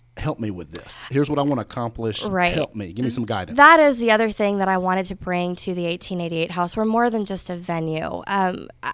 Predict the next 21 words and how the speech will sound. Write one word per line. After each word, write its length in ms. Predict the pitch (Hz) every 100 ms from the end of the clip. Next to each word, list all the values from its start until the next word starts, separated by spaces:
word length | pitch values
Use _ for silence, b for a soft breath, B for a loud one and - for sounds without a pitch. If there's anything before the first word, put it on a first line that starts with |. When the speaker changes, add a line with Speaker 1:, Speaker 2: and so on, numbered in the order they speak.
| -
Speaker 2:
I, 440 | 214 226 240 240 240
I 160 | - 214
am 240 | 208 196
one 220 | 202 226
hundred 280 | 220 214 202
percent 400 | - 190 190 185
there 160 | 180 175
for 140 | -
my 140 | 175 170
clients 500 | 180 170 165 170 - B B B
to 100 | -
kinda 200 | 226 240
educate, 360 | 214 233 240 220
because 220 | 226 240
a 80 | 226
lot 320 | 208 202 226
of 100 | 262
people 300 | - 220 220
throwing 400 | - 196 190 208
rehearsal 380 | 190 196 190 185
dinners, 420 | 180 175 196 233